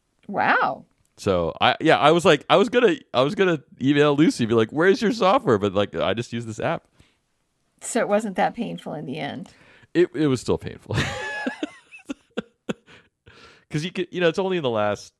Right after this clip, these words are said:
Speaker 2: whatever, forty-eight months or something like that. I can't remember. So you have to filter out people that are, anyway,
Speaker 1: Uh-huh.
Speaker 2: it's, it's ridiculous.
Speaker 1: Anyway, I'm sorry.
Speaker 2: <laughs> My t-, my time was, I was due, basically. So
Speaker 1: Yeah, yeah.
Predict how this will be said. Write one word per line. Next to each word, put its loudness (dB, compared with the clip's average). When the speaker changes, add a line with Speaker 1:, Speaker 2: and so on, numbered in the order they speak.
Speaker 2:
whatever, -6
forty-eight -6
months -2
or -14
something -12
like -10
that. -6
I -10
can't -12
remember. -12
So -18
you -12
have -16
to -12
filter -10
out -12
people -16
that -16
are, -20
anyway, -6
Speaker 1:
Uh-huh. -8
Speaker 2:
it's, -10
it's -10
ridiculous. -16
Speaker 1:
Anyway, -10
I'm 0
sorry. -2
Speaker 2:
<laughs> -8
My 2
t-, -6
my 2
time -2
was, -4
I 4
was 2
due, -6
basically. -16
So -20
Speaker 1:
Yeah, -12
yeah. -12